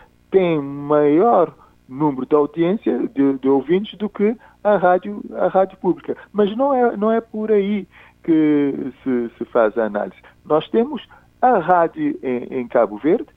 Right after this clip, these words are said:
e nós temos os ouvintes que se ligam, eh, nessas rádios, porque, eh, eh, às vezes um, um ouvinte está numa determinada estação,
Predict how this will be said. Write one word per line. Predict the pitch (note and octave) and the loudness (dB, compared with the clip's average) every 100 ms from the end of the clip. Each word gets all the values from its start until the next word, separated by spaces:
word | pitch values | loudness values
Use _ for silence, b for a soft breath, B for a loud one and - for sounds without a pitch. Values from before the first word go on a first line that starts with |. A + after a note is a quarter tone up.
| b _ | b _
e | G3 | -8
nós | G3 G3+ | -4 -6
temos | - G3 D#3 - _ _ | -2 -4 -4 -16 _ _
os | A3+ G3+ | -8 -2
ouvintes | F#3 D3+ F3+ G#3+ - - b - | -2 0 -2 -4 -6 -20 b -12
que | G3+ - | -12 -8
se | G3+ | -8
ligam, | F3+ C#4 C#4+ D#3 B2 b - | 0 0 2 -2 -4 b -6
eh, | C3+ A2 A2+ A2+ A2+ A2+ A#2 | 0 2 4 2 2 -2 -2
nessas | B2 B2+ - E3+ | -2 -2 -2 -2
rádios, | C#3+ D3 B2+ G#2+ - | 2 2 0 -8 -8
porque, | C#3 C3+ D#3+ | -6 -4 -4
eh, | - - - _ - | -6 -12 -20 _ -2
eh, | C3 B2+ C3 B2+ - D3 C3+ B2+ B2 A#2+ A#2+ - - - | 2 4 2 2 -2 -6 -6 -10 -10 -10 -10 -12 -16 -8
às | C#3+ C3+ - | -4 -4 0
vezes | G3 F#3 C3+ A#2+ - _ B B _ | 2 2 -2 -6 -8 _ B B _
um, | D3 D3 C#3+ C#3 C#3 C#3 C3+ | -10 -8 -6 -8 -10 -10 -4
um | |
ouvinte | C#3 C3+ E3 C#3 - - - _ | -2 0 0 -2 -10 -20 -20 _
está | _ F#3 D3+ - b b b - | _ 0 0 -6 b b b -10
numa | B2 B2+ B2 | -6 -2 -2
determinada | A#2+ A#2+ C3 B2+ C3+ B2+ C3 - - | -2 -8 -8 -4 0 0 -2 -12 -12
estação, | - C#3 - D#3 | -6 -4 2 0